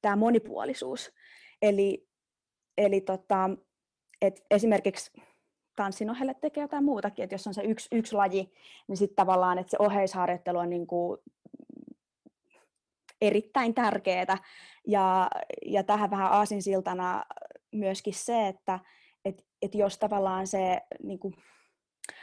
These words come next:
nyt mä puhun ehkä myös amma-, ammattilaisnäkökulmasta ammattilaistanssijoille, että jos se fyysinen peruskunto ei ole riittävällä tasolla, niin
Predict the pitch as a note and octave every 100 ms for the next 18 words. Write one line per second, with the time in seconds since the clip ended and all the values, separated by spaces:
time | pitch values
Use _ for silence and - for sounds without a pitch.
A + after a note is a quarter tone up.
0 | - - F#3+ F#3 G3 F#3+ F#3 F#3+ F#3 G3+
1 | G3+ - G#3 G3 - F#3 F#3 - G3 F#3+
2 | F#3 F#3 F#3 F#3+ - - - _ _ _
3 | _ G3+ G3 F#3+ G3 F#3 - F#3 - F#3+
4 | F3+ F#3+ G3 F#3+ A3+ G#3 F#3+ G#3 G3+ -
5 | G3 F#3 F#3 F#3 F#3+ - _ - - A#3
6 | A#3 G#3 G3 G3 A3 A3+ G3+ F#3 F3+ F#3
7 | _ _ _ G3 G3 F#3+ F#3+